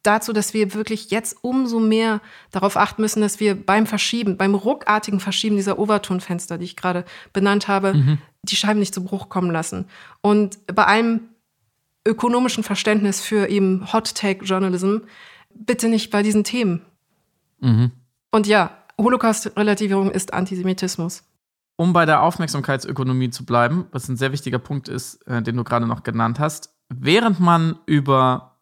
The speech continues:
Speaker 2: diesen Quatsch diskutiert, war Hitler vielleicht links, Chancen und Risiken, haben wir ja wirklich, ich sage es bei aller Vorsicht,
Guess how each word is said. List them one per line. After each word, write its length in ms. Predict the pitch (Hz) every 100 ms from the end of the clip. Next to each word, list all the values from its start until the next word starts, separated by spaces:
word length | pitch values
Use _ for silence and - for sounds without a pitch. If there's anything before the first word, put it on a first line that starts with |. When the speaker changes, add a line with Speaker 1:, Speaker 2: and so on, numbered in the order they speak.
| -
Speaker 2:
diesen 260 | 143 135 127
Quatsch 580 | - 165 - - - - _ _ _ -
diskutiert, 760 | 127 - 123 - 120 165 - _ _ _ -
war 160 | 101 104
Hitler 260 | - 139
vielleicht 360 | - 113 123 -
links, 440 | 113 170 202 - _ _ _ _ _ -
Chancen 340 | - 120 120
und 120 | 117 123
Risiken, 340 | 127 143 170 - - - - _ _ _ -
haben 300 | - 160 202
wir 100 | 180
ja 300 | 165 151 143
wirklich, 400 | 180 196 180 - - -
ich 120 | -
sage 200 | 160 175
es 100 | -
bei 200 | 143 -
aller 160 | 180 190
Vorsicht, 580 | - 170 139 160 -